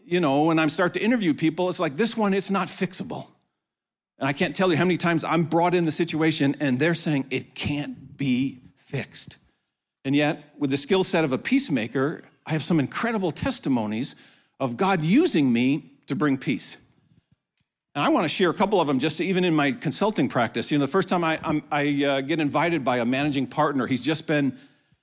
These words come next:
uh, given a promotion to become the managing partner of a practice.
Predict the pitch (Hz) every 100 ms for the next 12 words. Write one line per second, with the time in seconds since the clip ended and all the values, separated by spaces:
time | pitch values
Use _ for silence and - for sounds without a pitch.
0 | _ _ _ 131 117 143 147 - 131 143
1 | 151 - 113 113 107 123 143 131 127 135
2 | 127 120 143 139 131 110 107 - 151 135
3 | 107 107 -